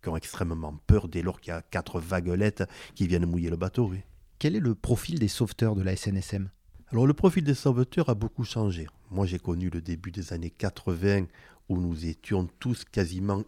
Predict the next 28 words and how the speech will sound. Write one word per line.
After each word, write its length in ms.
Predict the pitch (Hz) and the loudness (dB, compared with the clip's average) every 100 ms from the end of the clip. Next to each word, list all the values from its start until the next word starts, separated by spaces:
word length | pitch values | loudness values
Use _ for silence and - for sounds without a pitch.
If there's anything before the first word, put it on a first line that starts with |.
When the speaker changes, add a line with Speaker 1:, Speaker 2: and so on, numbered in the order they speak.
| - | -4
Speaker 1:
issus 500 | 107 - - 123 104 | -6 -6 -8 -6 -2
déjà 320 | 98 90 104 | -2 0 -2
des 140 | 87 | -2
professions 600 | - - - 92 - 92 | -4 -6 -8 -10 -8 -6
maritimes 680 | 85 85 80 - 139 165 87 - - - - - | -2 -2 -4 -2 2 2 2 -2 -12 -20 -20 -10
et 80 | - | -8
puis 240 | - 110 | 0 2
on 100 | 90 | 4
apprenait 440 | 82 - - 80 87 | 2 0 -2 0 -2
sur 180 | - 85 | 0 -2
le 140 | 80 | -2
tas 180 | - 113 | 0 0
par 220 | - - | 0 -4
compagnonnage. 760 | 98 87 92 85 82 80 - - - - - - - - - | -2 -2 -2 -2 -4 -6 -12 -16 -20 -20 -20 -20 -20 -8 0
Aujourd'hui, 680 | 101 110 113 117 147 165 - _ _ _ _ - | 2 4 2 2 2 0 -2 _ _ _ _ -16
si 160 | - | -2
on 120 | 110 98 | 0 0
fait, 400 | - 113 101 92 | -2 0 2 0
euh, 280 | 90 90 87 - | -2 -6 -8 -4
un 160 | 101 | -4
compte, 320 | 98 156 160 | 0 0 0
nous 140 | 120 104 | 0 -2
sommes 220 | 123 107 | 0 0
en 60 | 107 | 0
gros 220 | 117 127 | 2 4
vingt-sept 460 | 127 135 - 123 | 6 4 2 -2
pour 200 | - - | -4 -8
cent 320 | - - 143 | -2 2 2